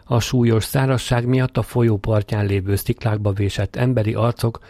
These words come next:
most már teljesen láthatóak, írja a B B C. A faragványok közül néhányat már egy korábbi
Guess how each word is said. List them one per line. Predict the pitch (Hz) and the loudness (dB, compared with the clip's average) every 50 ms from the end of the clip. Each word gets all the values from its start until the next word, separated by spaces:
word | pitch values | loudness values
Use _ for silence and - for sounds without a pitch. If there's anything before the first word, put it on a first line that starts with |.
| - - - | -20 -16 -8
most | - 120 107 - - | -4 -4 -2 -2 -2
már | 101 98 | -4 -4
teljesen | - - - 110 113 113 104 98 - - 98 92 | -4 0 0 2 4 4 2 2 0 -2 -2 0
láthatóak, | 101 98 98 98 - - 104 - - 104 101 92 - - - | 0 0 0 -2 -2 -4 -6 -4 -2 -2 -2 -2 -4 -8 -10
írja | - - 117 107 98 98 92 | -6 -2 0 2 2 2 0
a | 90 | 0
B | 90 101 101 | -2 -2 -2
B | 98 101 101 | -2 -2 -4
C. | 92 - - 107 92 95 - _ _ - - _ _ _ - - - - - - - - - - - | -4 -4 -4 -4 -4 -4 -8 _ _ -20 -20 _ _ _ -20 -20 -20 -20 -20 -20 -20 -20 -20 -14 -6
A | - 156 | -4 -4
faragványok | - - 165 160 151 135 123 120 120 120 113 107 101 | 0 0 2 2 2 2 2 2 2 4 2 2 2
közül | - 135 123 - 135 131 120 | 2 0 2 2 2 2 4
néhányat | 113 107 104 90 - - - 107 101 98 - - | 4 2 0 -2 -2 -4 -2 -2 -2 -2 0 0
már | 110 107 101 101 98 95 87 - | 0 0 0 0 -2 -4 -6 -6
egy | - - 113 107 - - - | -4 -2 -2 -2 -4 -6 -4
korábbi | - 139 143 131 127 123 117 110 107 104 107 101 95 | 0 0 2 2 2 2 0 0 2 2 2 4 2